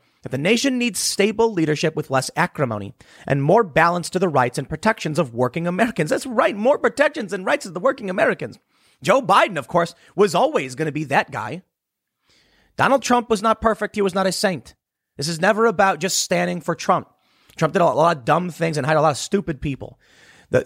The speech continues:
he, he wasn't the worst when it came to foreign policy. He was actually pretty good when it came to domestic worker policy, as exemplified in the story right here from the street dot com. "G M Ford slump. Automakers rattled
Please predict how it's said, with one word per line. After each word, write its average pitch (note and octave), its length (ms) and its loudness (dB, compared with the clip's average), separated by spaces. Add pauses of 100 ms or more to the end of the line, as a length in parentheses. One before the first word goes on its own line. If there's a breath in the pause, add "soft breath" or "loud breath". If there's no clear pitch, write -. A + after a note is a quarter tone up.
he, D3 220 4
he C#3+ 120 2
wasn't F3 300 2
the F#3 80 4
worst F3+ 240 4
when G#3+ 80 -2
it - 60 -10
came G3 140 2
to F#3+ 60 0
foreign F3+ 280 0
policy. E3+ 560 2 (220)
He - 60 -6
was B2+ 100 0
actually D#3+ 280 2
pretty F3+ 220 0
good D3+ 200 2
when D3 100 -4
it C3+ 60 -8
came C3+ 180 -2
to C3+ 60 -10
domestic B2+ 380 -2
worker A#2+ 260 -2
policy, A#2 480 -2 (440 loud breath)
as D3 200 2
exemplified B2+ 800 0
in A2 400 -2 (280)
the A#2 80 -4
story A2+ 280 0
right A2+ 160 2
here G2+ 240 -6 (920)
from C3+ 160 0
the A#2+ 60 -2
street - 260 -2
dot A#2+ 220 0
com. A#2 260 -6 (760 soft breath)
"G G3+ 340 2
M G#2+ 320 0 (160)
Ford F3 640 0
slump. E3+ 520 -2 (500)
Automakers F3+ 840 2
rattled C#3 600 0